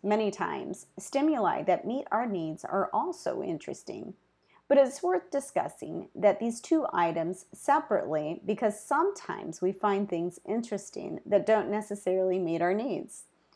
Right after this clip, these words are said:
I'm sure we've all gotten stuck in a television show, video game, or random project, and pay attention to that at the expense of something else that actually meets our needs,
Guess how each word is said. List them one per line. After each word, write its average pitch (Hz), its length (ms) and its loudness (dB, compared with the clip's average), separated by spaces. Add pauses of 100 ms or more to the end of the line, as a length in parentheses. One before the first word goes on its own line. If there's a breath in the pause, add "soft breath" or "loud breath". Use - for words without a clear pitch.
(500 loud breath)
I'm 269 160 8
sure 339 280 4
we've 302 220 2
all 214 180 10
gotten 214 300 2
stuck 175 340 0
in 185 120 -2
a 180 40 -4
television 175 600 -2
show, 165 480 -2 (200)
video 190 520 4
game, 147 480 -4
or 202 160 4
random 185 420 2
project, 160 600 2 (340 soft breath)
and 202 180 0
pay 226 140 4
attention 226 520 0
to 208 100 -4
that 170 320 6
at 240 160 4
the 311 100 4
expense 170 420 -4
of 170 120 -4
something 180 400 -2
else 160 400 -2
that 185 200 4
actually 160 680 0
meets 196 320 0
our 185 100 4
needs, 156 380 -4